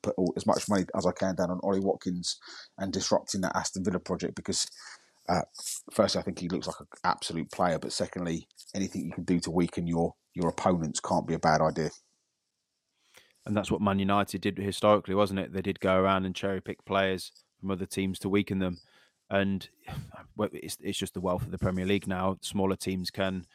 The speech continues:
Speaker 2: can say no, can't they? 'Cause they can afford it. But yeah, it's, um,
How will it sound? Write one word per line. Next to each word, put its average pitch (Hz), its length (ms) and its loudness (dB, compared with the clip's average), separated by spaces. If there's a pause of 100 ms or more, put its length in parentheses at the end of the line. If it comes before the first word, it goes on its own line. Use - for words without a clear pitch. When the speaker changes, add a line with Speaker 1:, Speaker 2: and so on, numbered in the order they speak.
(140)
Speaker 2:
can 101 200 0
say 98 180 2
no, 101 200 2
can't 101 240 4
they? 95 80 -4
'Cause - 120 -12
they 92 80 -6
can 95 120 -2
afford 101 320 2
it. 90 140 -4 (160)
But 98 200 8 (1120)
yeah, 120 220 12
it's, - 220 6
um, 110 360 6